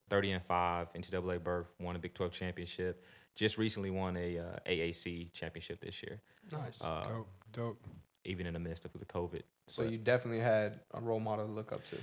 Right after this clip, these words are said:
Speaker 1: Yeah, you know, he,
Speaker 3: <clears throat>
Speaker 1: honestly, man, like, I remember it was a lot of times I would get a bag every, probably every three or four months to be old Air Force Ones.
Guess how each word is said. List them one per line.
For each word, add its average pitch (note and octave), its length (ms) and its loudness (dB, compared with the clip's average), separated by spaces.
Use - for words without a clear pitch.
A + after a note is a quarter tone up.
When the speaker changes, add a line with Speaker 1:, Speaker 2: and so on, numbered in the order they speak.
Speaker 1:
Yeah, C3+ 320 8
you G#2+ 160 4
know, G#2 180 6
he, A#2+ 380 4
Speaker 3:
<clears throat> - 440 0
Speaker 1:
honestly, G#2+ 540 4
man, F#2+ 400 2
like, F2+ 160 0
I - 40 2
remember F#2+ 300 2
it - 40 0
was F2 60 -4
a F2 40 -2
lot F2 200 2
of E2+ 60 -4
times F2 760 -2
I F#2 80 4
would F2+ 100 4
get F2 100 0
a E2 40 0
bag F2 580 4
every, E2+ 1000 -2
probably F#2+ 360 2
every F2 260 0
three F2+ 200 -2
or E2+ 40 -2
four F2 220 -4
months F2 300 -4
to F2+ 80 -8
be E2 220 -6
old E2+ 240 2
Air E2 120 2
Force D#2+ 340 -8
Ones. - 440 -12